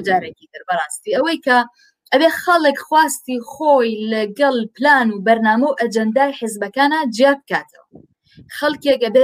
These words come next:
بزانێ دوای چی ئەکەوێ. خەڵکێک ئەبێ بزانێت گیانی ئەمڕۆ،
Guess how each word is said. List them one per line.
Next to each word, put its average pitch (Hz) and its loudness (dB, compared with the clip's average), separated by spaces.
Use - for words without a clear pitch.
بزانێ 269 2
دوای 160 -2
چی - -12
ئەکەوێ. - -20
خەڵکێک 269 -2
ئەبێ 247 4
بزانێت 240 2
گیانی 294 2
ئەمڕۆ، 214 2